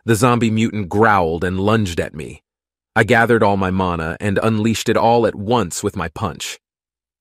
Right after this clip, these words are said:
With my strong fist attack, the entire middle section of the zombie mutant's body was completely destroyed. The zombie mutant,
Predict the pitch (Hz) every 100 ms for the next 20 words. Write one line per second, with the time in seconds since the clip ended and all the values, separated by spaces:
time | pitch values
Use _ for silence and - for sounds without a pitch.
0 | _ 127 120 131 120 - - 135 123 127
1 | 131 - 135 117 95 - 90 85 - _
2 | _ - 120 117 - - 143 143 139 127
3 | 123 120 110 - 127 - 117 98 101 95
4 | 104 110 110 107 104 117 107 92 92 101
5 | 101 107 104 - - 110 - - 131 135
6 | - 110 98 104 - 117 107 65 - -
7 | _ _ _ _ _ 113 104 92 117 139
8 | 139 139 143 120 131